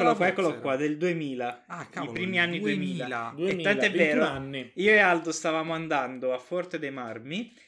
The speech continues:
Speaker 2: e s-, su di un autogrill io comprai il V H S, eh, tu-, questo è un altro, il V H S di, eh, di X-Men che tengo ancora conservato, bellissimo,
Speaker 3: Sì.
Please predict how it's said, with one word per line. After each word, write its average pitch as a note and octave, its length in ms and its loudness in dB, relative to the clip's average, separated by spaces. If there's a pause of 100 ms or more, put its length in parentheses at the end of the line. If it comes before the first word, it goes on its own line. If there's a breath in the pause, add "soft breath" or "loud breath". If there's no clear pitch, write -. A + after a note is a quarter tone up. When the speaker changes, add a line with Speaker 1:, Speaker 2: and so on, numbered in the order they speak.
(120)
Speaker 2:
e D#3 220 2
s-, - 260 -10
su F3 240 -6
di E3 100 -4
un E3 100 -2
autogrill F3 500 -4
io G3+ 120 0
comprai F3+ 520 -2
il C#3+ 180 -6
V E3+ 140 -8 (240)
H F3 320 4
S, - 280 -8 (480)
eh, C3 160 -20
tu-, D3+ 200 -20
questo D3+ 240 -10
è - 20 -6
un C#3+ 60 -8
altro, C3+ 140 -12 (200 loud breath)
il D3+ 160 -6
V F3+ 140 -2
H F#3+ 420 2
S F#3 300 -4
di, D3+ 360 -6
eh, C#3 480 -4 (140)
di C#3+ 580 -6
X-Men C3 600 -6
che C#3+ 100 -10
tengo C#3+ 220 -8
ancora D#3+ 260 -4
conservato, C3 600 -8
bellissimo, C3+ 880 -6
Speaker 3:
Sì. B2 100 -6